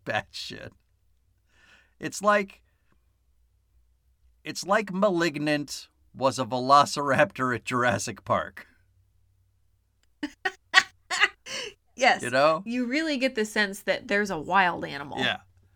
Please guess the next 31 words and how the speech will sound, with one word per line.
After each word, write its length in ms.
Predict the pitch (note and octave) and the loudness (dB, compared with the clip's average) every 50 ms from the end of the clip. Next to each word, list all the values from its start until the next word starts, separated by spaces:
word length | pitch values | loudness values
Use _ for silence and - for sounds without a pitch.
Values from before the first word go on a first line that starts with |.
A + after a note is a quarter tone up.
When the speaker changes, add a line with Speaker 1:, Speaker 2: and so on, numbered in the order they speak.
| _ _ _ _ _ _ _ | _ _ _ _ _ _ _
Speaker 2:
back 240 | - D#3 C#3+ - - | -4 -4 -4 -4 -6
there. 220 | - - - G3+ F3+ | -12 -12 -10 -10 -8
Speaker 1:
'Cause 140 | - D3+ C#3 | -8 -6 -4
they 160 | E3 F3 E3+ | -4 -4 2
have 220 | E3 F#3 F#3+ F#3+ | 4 6 6 6
even 240 | G3 G3 F3 F#3 F3 | 4 -2 -4 -2 -2
a 80 | E3+ D3+ | -2 -2
similar 420 | - - F#3 F#3 E3+ E3 D3+ C#3+ | -2 -2 -4 -2 -2 0 -2 -2
shot 460 | - - - F3+ E3 C3+ G2+ E2 - _ _ _ _ _ _ _ _ _ _ _ _ _ _ _ _ _ _ _ _ _ _ _ _ | 0 0 2 4 6 6 6 2 -2 _ _ _ _ _ _ _ _ _ _ _ _ _ _ _ _ _ _ _ _ _ _ _ _
of 100 | C3 B2 G#2 | -12 -2 -2
that 220 | C3 B2+ A#2+ B2+ | -2 -2 -2 -2
guard 380 | G#2 C#3+ C#3+ D3 C#3 C3+ B2+ G#2+ | 2 4 6 6 6 4 2 0
trying 240 | - D3+ D3 D3 C#3 | 2 2 2 2 2
to 60 | - | 0
Speaker 2:
Yes. 80 | - B2+ | 0 2
Speaker 1:
go 180 | C#3 C#3 C#3 | 2 4 4
in 140 | C#3 C3 B2 | 2 0 -2
through 180 | - - C#3 C3 | -6 -8 -8 -6
the 60 | A#2+ | -6
door 520 | A2+ G2 C3 B2 B2 A#2+ A#2+ A#2 A#2 A#2+ - - - _ | -6 -4 -2 -2 2 2 4 4 2 2 -2 -6 -8 _
and 100 | D#3 D3+ - | -8 -8 -8
<laughs> 80 | - _ | -2 _
his 180 | D#3+ D3+ - | -2 -2 -2
arm, 280 | - C#3 C#3 C#3 C3 B2 | -2 0 2 2 2 4
<laughs> 40 | C3 E3+ A3 B3+ C4 C4 C4 B3+ B3+ B3 A#3+ A#3+ B3+ B3 B3 A#3 G3 G3 - F#3+ - - | 8 10 10 10 10 10 8 6 6 4 4 4 4 4 4 2 0 0 -2 -6 -6 -6
it's 280 | - C3+ A2 - - - | -12 -14 -14 -14 -12 -8
Speaker 2:
Yeah. 120 | F3+ F3 | -6 -6
Speaker 1:
just 160 | C#3+ - - - | -6 -6 -8 -8
snapped 340 | - B2+ A#2 A2 - - A#2 | -2 0 0 0 0 0 -4
off. 260 | G#2 G#2 G2+ G2+ G2 - _ _ _ _ _ _ _ _ _ _ _ _ _ _ _ _ _ _ _ _ _ _ _ _ _ - | -2 0 0 -2 -4 -8 _ _ _ _ _ _ _ _ _ _ _ _ _ _ _ _ _ _ _ _ _ _ _ _ _ -18
Speaker 2:
<laughs> 80 | C4 | -18